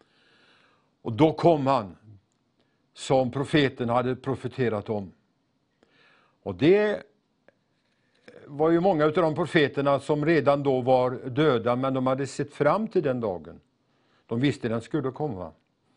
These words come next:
Men de fick inte uppleva den. Men han kom.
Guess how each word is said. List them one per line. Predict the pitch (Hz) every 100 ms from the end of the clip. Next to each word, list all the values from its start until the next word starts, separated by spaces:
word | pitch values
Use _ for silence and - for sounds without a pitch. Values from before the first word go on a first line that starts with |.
| _ _ _ -
Men | 120
de | 127
fick | 123 131
inte | 143 131
uppleva | 135 131 95 78 85
den. | 98 104 - _ _ _ _ _ _ _
Men | 98
han | 92 101
kom. | 135 143